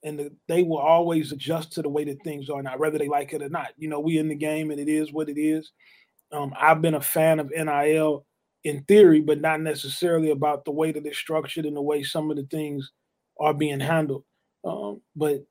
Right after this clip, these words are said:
that is what it is. And, and I think you're gonna always have people fighting for what was, and you're gonna have other people who are gonna be accepting of what is. Some people accept what is and fight for what was at the same time.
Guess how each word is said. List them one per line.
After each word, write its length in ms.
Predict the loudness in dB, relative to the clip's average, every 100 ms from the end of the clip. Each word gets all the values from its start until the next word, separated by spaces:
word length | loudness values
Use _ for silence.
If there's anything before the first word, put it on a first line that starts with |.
| -2
that 220 | 0 2
is 240 | 0 -2
what 220 | -2 -2 -2
it 120 | -2
is. 300 | -2 -2 -6
And, 120 | -10
and 180 | -8 -4
I 100 | 0
think 240 | 6 6
you're 100 | 6
gonna 200 | 4 4
always 440 | 8 10 10 8 6
have 220 | 2 2
people 260 | -2 -4 -6
fighting 720 | 0 2 2 0 -6 -8 -12 _ _ _ _ _ _ _ _ -8 2
for 360 | 6 6 6
what 220 | 4 2
was, 680 | 2 4 6 6 0 -8 -20 _ _ _ -14
and 160 | -8 -4
you're 80 | -2
gonna 240 | 0 0
have 260 | 2 2 0
other 260 | -2 0
people 440 | 0 0 -4 -2 0
who 180 | 2 2
are 100 | 0
gonna 240 | -2 -2
be 200 | 0 0
accepting 600 | 0 -2 -2 -2 -2 0
of 100 | 0
what 260 | 2 4 6
is. 300 | 4 2 0
Some 200 | 0 2
people 300 | 0 0 -2
accept 360 | -2 -2 -2
what 200 | 0 2
is 300 | 2 0 -2 -8 _ _ _
and 260 | 2 4 2
fight 360 | 4 4 4 -6 _ -8
for 220 | 0 2
what 240 | 4 4
was 340 | 4 4 4 0
at 100 | -6
the 80 |
same 360 | -6 -6 -4 -6
time. 420 | -8 -10 -12 -18